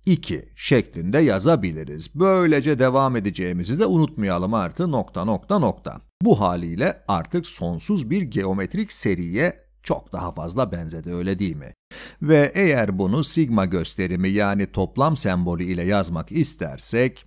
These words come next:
toplam k eşittir sıfırdan sonsuza kadar birinci terimimiz neydi? Sıfır virgül dört sıfır sıfır sekiz çarpı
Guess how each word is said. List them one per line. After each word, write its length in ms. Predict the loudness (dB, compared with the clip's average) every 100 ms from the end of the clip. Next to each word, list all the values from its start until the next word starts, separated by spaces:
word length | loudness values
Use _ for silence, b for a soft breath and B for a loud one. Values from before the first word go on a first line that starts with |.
| _ B B B _
toplam 640 | -2 -2 0 2 2 2 -4 B B -8
k 360 | 2 4 4 2
eşittir 720 | -4 -4 -6 -8 _ -4 -2
sıfırdan 1040 | 0 0 0 -4 -6 -8 -6 -2 0 -2 -4 _ -12
sonsuza 800 | -6 0 0 0 -4 0 0 0
kadar 520 | -6 -4 -2 -2 -8 _
birinci 640 | -20 -16 -2 0 0 -2 0
terimimiz 540 | 0 2 0 0 0
neydi? 520 | 0 0 0 2 0 B B 0
Sıfır 720 | 4 6 4 0 -4 -4 -2
virgül 720 | -2 -2 0 0 2 0 -4
dört 560 | -4 0 0 0 -2 -4
sıfır 500 | -2 -2 -2 -6 -4
sıfır 480 | -2 -2 -4 -8 -6
sekiz 1080 | -4 -2 0 0 -2 -2 2 4 2 0 -6
çarpı 920 | 0 2 4 2 -2 0 2 2 -2